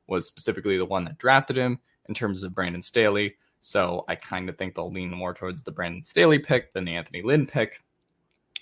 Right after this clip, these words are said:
But that's all kind of hearsay until we hear, you know, training, until we see training camp unfold and the preseason unfold. Obviously, guys can win and lose spots on such thin margins. Um, but Isaiah Spiller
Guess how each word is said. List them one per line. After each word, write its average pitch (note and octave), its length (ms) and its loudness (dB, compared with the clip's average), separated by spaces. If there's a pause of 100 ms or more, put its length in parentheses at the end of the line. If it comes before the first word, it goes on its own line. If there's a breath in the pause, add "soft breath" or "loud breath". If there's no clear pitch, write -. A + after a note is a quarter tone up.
(100)
But A2+ 300 -2 (260 loud breath)
that's - 180 0
all G2 140 0
kind F#2+ 220 -4
of G2 80 -4 (140)
hearsay G#2 440 0
until G2+ 260 -4
we G2+ 140 -4
hear, G#2 380 0
you G2+ 120 -6
know, F#2+ 100 -10
training, G#2 360 -2 (140)
until A2+ 220 -2
we G2+ 80 -2
see G#2 160 -4
training G2+ 320 -4
camp G2+ 240 -4
unfold G#2 560 2
and F2+ 80 -6
the - 40 -8
preseason A2+ 560 0
unfold. G2 360 0
Obviously, F#2+ 540 0
guys F#2+ 340 2
can G2 200 -6
win F#2+ 140 -6
and F#2 120 -8
lose F#2 200 -4
spots - 380 -2
on F#2+ 100 -12
such - 360 -6
thin F#2 180 -6
margins. F2+ 580 -2 (380 loud breath)
Um, F2+ 240 0
but F#2+ 120 0
Isaiah G#2 320 4
Spiller A#2 540 6